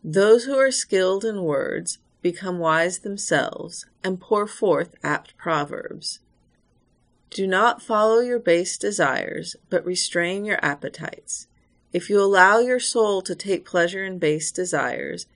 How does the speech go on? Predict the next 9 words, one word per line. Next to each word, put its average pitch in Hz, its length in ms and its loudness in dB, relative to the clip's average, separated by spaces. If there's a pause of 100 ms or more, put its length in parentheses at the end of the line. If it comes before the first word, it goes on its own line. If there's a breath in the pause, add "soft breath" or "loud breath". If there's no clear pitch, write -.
(260)
it - 160 -2
will 196 100 4
make 190 380 0
you 214 100 -2
the 208 140 -2
laughingstock 160 920 -2
of 151 140 -4
your 160 160 -4
enemies. - 680 -8